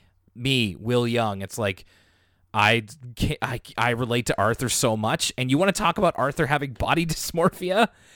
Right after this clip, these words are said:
Yeah, that's, I, I don't know if you, you, you may not have seen, like, pictures of me. I'm a, I'm a big guy. Like, I'm, <sighs> we, I don't wanna get it all into it now, but, like, Arthur having body issues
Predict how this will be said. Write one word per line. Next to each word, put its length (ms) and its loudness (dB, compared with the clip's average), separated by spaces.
Yeah, 400 0
that's, 320 0
I, 260 2
I 100 2
don't 120 0
know 120 2
if 100 -4
you, 120 -6
you, 260 -4
you 140 -2
may 120 0
not 140 0
have 100 -6
seen, 220 -2
like, 140 -2
pictures 360 -4
of 60 -2
me. 200 0
I'm 140 0
a, 80 -2
I'm 80 4
a 80 4
big 260 2
guy. 360 2
Like, 460 0
I'm, 400 0
<sighs> 640 -4
we, 260 0
I 120 4
don't 120 8
wanna 140 4
get 140 -2
it 180 -4
all 320 4
into 240 2
it 120 -2
now, 480 0
but, 160 -2
like, 240 2
Arthur 300 2
having 300 0
body 400 2
issues 520 0